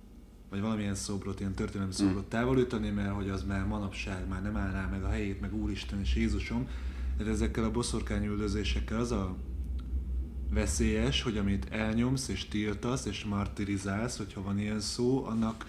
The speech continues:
Speaker 1: potenciálisan erőt adsz. Tehát, hogyha valakinek a, valami csoportnak a vezetőjét kivégzed, akkor az potenciálisan mártírá válik. Ha betiltod a Mein Kampfot,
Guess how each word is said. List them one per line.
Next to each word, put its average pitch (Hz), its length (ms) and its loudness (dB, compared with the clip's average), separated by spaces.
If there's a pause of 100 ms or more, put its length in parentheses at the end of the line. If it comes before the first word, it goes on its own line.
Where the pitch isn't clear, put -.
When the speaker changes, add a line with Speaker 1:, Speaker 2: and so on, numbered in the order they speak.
(520)
Speaker 1:
potenciálisan 113 840 2
erőt 101 340 0
adsz. - 340 -6 (1160)
Tehát, 98 200 -8
hogyha 107 180 -2
valakinek 113 600 2
a, 95 300 -2 (260)
valami 120 220 4
csoportnak 120 400 -2
a 104 40 0
vezetőjét 104 580 2
kivégzed, 98 720 0 (340)
akkor 101 360 -6
az 104 360 -2
potenciálisan 107 800 0
mártírá 101 440 0
válik. 92 300 -2
Ha 98 120 -6
betiltod 117 540 2
a 101 60 2
Mein 104 260 0
Kampfot, 104 520 -2